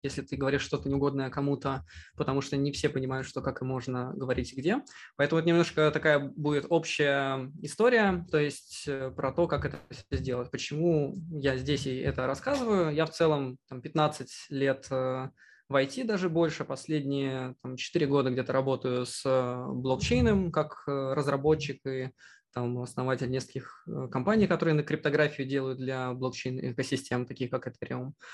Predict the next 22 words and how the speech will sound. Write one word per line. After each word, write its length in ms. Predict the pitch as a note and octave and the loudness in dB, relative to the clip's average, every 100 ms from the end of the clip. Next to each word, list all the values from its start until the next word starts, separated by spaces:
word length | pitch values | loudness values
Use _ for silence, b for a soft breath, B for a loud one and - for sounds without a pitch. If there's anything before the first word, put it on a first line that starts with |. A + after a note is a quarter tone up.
| B B B B - | B B B B 0
А, 680 | C#3 C3+ C3+ C3+ C3 C3 C3 B2+ C#3+ - _ | 4 6 6 4 2 2 0 -2 -6 -12 _
и 920 | E3+ E3 D#3+ D#3 D3+ D3+ D3 C#3+ C#3 C3+ _ | 2 4 6 6 6 6 4 4 2 -2 _
последние, 420 | C#3+ - E3 D3+ | -4 2 2 2
наверное, 240 | C#3+ C#3 B2+ | 2 0 2
десять 220 | F3 G3 | 0 4
лет 180 | D#3 D3+ | 2 2
я 260 | C3+ C#3 | 0 0
работаю 440 | C3 C3 D3 C#3 B2+ | -2 -4 -6 -6 -8
в 40 | |
целом 300 | - C3+ B2+ | -6 -2 0
в 40 | C#3 | 0
области 360 | C#3 C3 - | 0 -4 -8
информационной 400 | B2 C3+ - C3+ | -8 -6 -4 -4
безопасности 640 | B2+ D#3+ C4 C4+ G#3+ - D#3 | -2 -2 0 0 -2 -2 -6
и 640 | - F3 F3 C#3+ C3 B2 | -4 -2 0 2 0 -2
помогаю 380 | B2 B2+ C#3+ C#3 | -2 -2 0 0
там 160 | C3 A#2+ | -2 -8
сохранить 460 | - - B2+ B2 | -12 -10 -10 -8
там 100 | B2 | -4
данные 360 | C#3+ F#3 D3 C3 | 0 0 0 -2
для 180 | B2 A#2+ | -2 0
банков 600 | D#3 D#3+ C3 - - | 0 0 -4 -8 -16